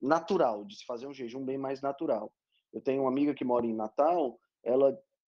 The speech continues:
começou a fazer uma dieta cetogênica e ela começou a conversar comigo e me mandar as refeições e tal, e eu disse a ela, "Você tá indo super bem." Ela disse, "Henrique, eu nunca tinha passado tanto tempo sem comer." Eu disse, "Como assim?" "Não, porque eu jantava, eu jantava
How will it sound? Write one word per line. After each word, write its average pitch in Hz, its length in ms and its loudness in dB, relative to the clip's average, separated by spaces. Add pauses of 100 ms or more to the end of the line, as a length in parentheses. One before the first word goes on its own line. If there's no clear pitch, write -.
(320)
começou 139 340 -8
a 143 60 -6
fazer 131 180 -8
uma 127 80 -6
dieta 117 260 -6
cetogênica 127 720 -4
e 117 120 2
ela 117 120 0
começou 113 380 0
a 113 240 2
conversar 117 380 -4
comigo 120 440 0
e 113 80 4
me 110 120 0
mandar 110 300 2
as 107 180 -2
refeições 117 580 -4
e 113 80 -14
tal, 139 220 4
e 135 80 -6
eu 131 80 -8
disse 127 220 -6
a - 20 4
ela, 113 180 2
"Você - 140 -8
tá - 100 -6
indo 107 100 -6
super - 320 -4
bem." 123 220 2 (240)
Ela 135 100 6
disse, 143 160 0
"Henrique, 175 240 4
eu 160 60 6
nunca 170 180 2
tinha 196 140 -2
passado 165 320 0
tanto 226 160 -2
tempo 185 180 -4
sem 185 140 -4
comer." 151 340 0 (680)
Eu 160 120 2
disse, 170 400 0 (160)
"Como 175 200 2
assim?" - 360 0 (240)
"Não, - 220 -2
porque - 160 -2
eu 151 80 2
jantava, 143 640 2
eu 127 100 -6
jantava 117 680 -6